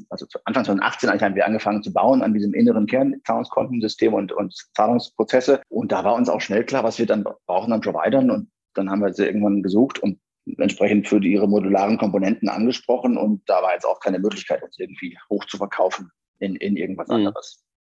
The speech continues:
Speaker 2: Und du hast auch keine Lust gehabt, irgendwie einen Partner zu suchen. Man, das kennt man ja auch ein bisschen, dass man sagt, „Boah, ey, das macht's irgendwie leichter, möglicherweise das Ganze mit einem zu machen“, sondern mit dieser,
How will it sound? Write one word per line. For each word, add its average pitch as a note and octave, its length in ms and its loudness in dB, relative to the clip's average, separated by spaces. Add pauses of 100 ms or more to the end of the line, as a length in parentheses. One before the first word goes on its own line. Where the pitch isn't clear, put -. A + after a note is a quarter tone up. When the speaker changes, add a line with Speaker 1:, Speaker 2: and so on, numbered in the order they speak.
(120)
Speaker 2:
Und C3+ 340 2
du C#3+ 100 6
hast E3 120 2
auch C#3+ 120 4
keine D3 220 0
Lust C3 240 -2
gehabt, D3 220 0
irgendwie C3+ 200 -2
einen C#3 320 0
Partner C3+ 380 0
zu - 100 -12
suchen. A#2+ 300 -6
Man, A2 260 -4
das B2 160 0
kennt - 220 -2
man C3+ 100 2
ja A#2 140 2
auch A#2+ 160 4
ein A#2+ 80 -6
bisschen, G#2+ 240 -8
dass G2+ 100 -8
man A#2 80 -6
sagt, A2 220 -2
„Boah, A#2 300 6
ey, F#2+ 100 0
das A2+ 160 -2
macht's - 200 -6
irgendwie A#2 200 -6
leichter, A#2+ 720 4 (320)
möglicherweise A#2+ 500 -2
das - 60 -16
Ganze B2+ 220 -4
mit - 180 -6
einem C3 260 0
zu - 140 -4
machen“, C#3 280 0
sondern C3 220 4
mit B2+ 160 0
dieser, A#2+ 400 4